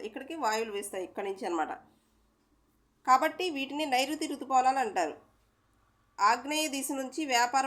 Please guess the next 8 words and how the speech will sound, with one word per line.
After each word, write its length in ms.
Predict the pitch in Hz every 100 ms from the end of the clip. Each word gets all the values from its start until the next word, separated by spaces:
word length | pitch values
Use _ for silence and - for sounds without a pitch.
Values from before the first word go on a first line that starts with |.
| 262
పవనాలు 320 | 247 247 254 220
భూమధ్యరేఖను 680 | 233 254 247 254 247 240 214
దాటి 260 | 226 240 294 240
బంగాళాఖాతం, 760 | 202 214 247 254 254 247 247 277 -
అరేబియా 340 | 220 240 254 247
సముద్రానికి 480 | 240 226 240 247 269 -
చేరతాయి. 420 | 202 185 170 - - _ _ _ _ _ _ _ _ _ _ _ _ _ _ _ _ _ _ _ _ _ _ _ _ _ _ _ _ _ 220
ఇక్కడ 220 | - 254